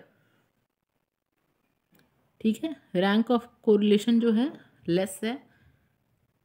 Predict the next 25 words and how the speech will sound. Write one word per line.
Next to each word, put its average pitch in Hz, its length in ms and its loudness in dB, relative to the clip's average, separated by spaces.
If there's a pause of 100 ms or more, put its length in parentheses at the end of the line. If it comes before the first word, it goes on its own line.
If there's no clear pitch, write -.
(880)
प्रोबेबल 196 600 0
एरर 208 200 -2
का, 262 160 -4
पीई 214 400 -2
जो 208 140 0
है 233 120 -4
प्रोबेबल 185 600 -4
एरर 185 260 -4
है, 226 200 -6 (560)
इक्वल 226 420 -2
है, 240 200 -6 (1000)
स्मॉल 156 420 -8
है। 156 180 -14 (380)
तो 202 60 -6
ऑप्शन 190 240 -6
नंबर 226 140 -2
सी 247 240 -6
हो 214 160 0
जाएगा, 180 360 -6
that 151 240 -8
is 311 120 -4 (380)
ये 131 160 -10
वाला, 151 240 -16 (320)
ठीक 233 160 -10
है। 285 80 -8